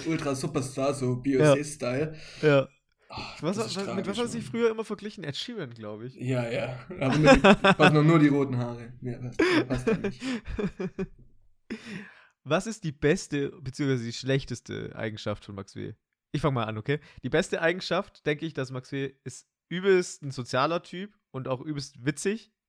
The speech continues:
Speaker 2: Das ist immer so, es ist ein so sehr, sehr geselliger Typ einfach. Und, äh, immer unterhaltsam und, keine Ahnung, mit dem kann man einfach Spaß haben. So, das ist seine beste Eigenschaft. Und, äh, seine schlechteste Eigenschaft ist, glaub ich, so ein bisschen so ein Mix aus Unf-, Unzuverlässigkeit und Schwätzer.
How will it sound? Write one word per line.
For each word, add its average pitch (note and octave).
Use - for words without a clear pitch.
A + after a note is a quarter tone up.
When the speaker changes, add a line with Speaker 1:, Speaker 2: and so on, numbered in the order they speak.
Speaker 2:
Das B2+
ist B2+
immer D3
so, C3+
es C3+
ist D3
ein D#3
so D#3
sehr, E3
sehr D#3
geselliger C#3
Typ A2
einfach. G2
Und, B2
äh, C3+
immer D#3+
unterhaltsam D3
und, C3+
keine C3
Ahnung, D3
mit C#3+
dem D3+
kann D#3
man C#3
einfach B2+
Spaß -
haben. G2
So, B2+
das B2+
ist C3
seine C#3
beste B2
Eigenschaft. G#2
Und, C3+
äh, C#3
seine C#3
schlechteste D#3+
Eigenschaft E3
ist, -
glaub D3
ich, D3
so D3+
ein C#3
bisschen C#3+
so -
ein D3
Mix F3+
aus D3
Unf-, A#3
Unzuverlässigkeit E3
und C3+
Schwätzer. A#2